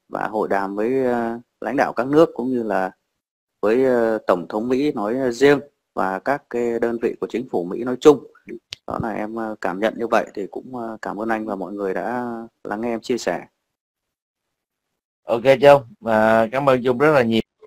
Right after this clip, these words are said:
Speaker 2: Ok, vậy ha mọi người ha. À, thì Thơ Quang xin phép sẽ, à, xuống cái like ở đây. À,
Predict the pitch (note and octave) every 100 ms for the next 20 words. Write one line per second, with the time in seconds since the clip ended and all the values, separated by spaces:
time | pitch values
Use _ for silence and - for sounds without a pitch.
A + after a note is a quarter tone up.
0 | _ _ - _ _ _ C3 C#3+ F3 E3+
1 | C3 D3+ D#3+ C#3+ C3+ D3 E3+ F3 B2+ _
2 | _ - F#2 G#2 G#2+ A2+ A#2 A2+ A#2+ A#2
3 | B2 B2 B2+ B2+ C#3 D3 _ - F#2 A#2
4 | B2 A#2+ A2+ A#2+ - C3+ C#3+ C#3 C3+ A#2
5 | A2 G#2+ G2 A2 B2 A#2 _ _ _ _
6 | _ _ _ _ _ _ _ _ _ -
7 | F2+